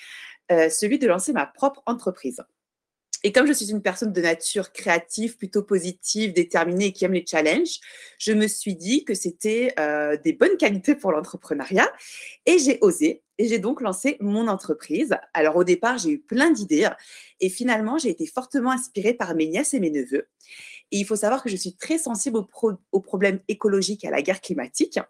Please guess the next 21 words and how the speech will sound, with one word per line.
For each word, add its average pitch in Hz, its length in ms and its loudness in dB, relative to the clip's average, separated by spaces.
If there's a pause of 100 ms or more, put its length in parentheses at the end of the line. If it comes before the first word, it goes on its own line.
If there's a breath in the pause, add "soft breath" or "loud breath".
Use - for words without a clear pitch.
(460 loud breath)
Donc, 220 220 6
j'ai 254 180 2
créé 302 420 2
en 160 200 0
été 247 240 2
deux 214 100 0
mille 196 180 0
vingt-deux 185 380 2
l'Atelier 202 480 2
Danaé, 143 480 0
qui - 100 -8
est - 160 -10
une 151 160 -2
marque 214 400 -2
de 165 120 -2
pyjamas 165 340 0
pour - 200 -8
bébés, 151 280 2 (460 loud breath)
biologique 226 600 2
et 165 40 0
éco-responsable. 151 920 0